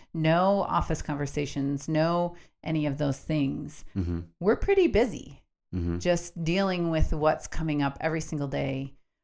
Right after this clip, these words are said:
Speaker 1: What are the, what do the beings in our own matrix need?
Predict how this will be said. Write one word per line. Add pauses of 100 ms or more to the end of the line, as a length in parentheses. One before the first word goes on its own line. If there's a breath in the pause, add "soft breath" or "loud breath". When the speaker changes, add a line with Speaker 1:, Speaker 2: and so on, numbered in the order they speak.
(100)
Speaker 1:
What
are
the, (140)
what
do
the
beings
in
our
own
matrix
need?